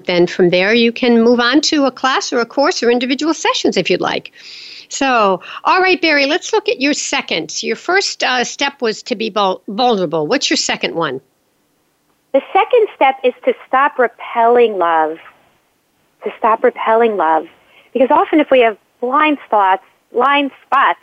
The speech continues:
Speaker 2: and, and blockages and fears from the past, and we don't really connect to ourselves in the, in the way we need to be, then we're, we're repelling love.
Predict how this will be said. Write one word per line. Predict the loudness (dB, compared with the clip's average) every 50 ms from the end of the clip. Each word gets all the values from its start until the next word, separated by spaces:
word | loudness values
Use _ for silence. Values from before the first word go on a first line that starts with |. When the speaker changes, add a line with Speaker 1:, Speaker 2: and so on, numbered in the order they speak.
| _ -14 -10
Speaker 2:
and, | -10 -8 -10 -10 -10 -6
and | -6 -6 -6 -10 -16 _ _ _ _ _ _ _ _
blockages | 0 2 2 2 4 4 2 2 2 0 -2 -4 -4 -2 -4 -2 -2 -4 -6
and | -8 -10 -12 _ _ _ -4
fears | -2 2 4 4 2 2 0
from | -6 -4
the | -4 -4
past, | _ -4 -8 -2 0 2 2 4 2 0 -2 _ _ _ _ _ _ _ _ _ -20 -20 -20 -20 -20 -20 -20 _ _ _ _ -4 -2
and | 0 2
we | 2 2 0 0 0 0
don't | 2 2 4 2 2 0
really | -4 -8 -4 -2 0 2 4 6 6 6 4 2 0 -2
connect | 0 0 0 0 -4 -2
to | 0 2
ourselves | 2 2 0 -2 0 2 2 4 4 2 0 -2 -4 _ _ _ -12
in | -10 -6 -6
the, | -6 -4 -4
in | -2 -2
the | -2
way | 0 2 2 2
we | 2 0 -2
need | 0 0 2 2 2 0 -2 -10
to | 0
be, | 2 4 4 6 6 6 4 4 2 _ _ _ _ _ _ _ -2
then | 0 0 2 2
we're, | 2 2 2 0 -2
we're | 0 2 2 2
repelling | 2 0 -2 0 0 0 2 2 0 0
love. | 2 2 2 4 2 2 0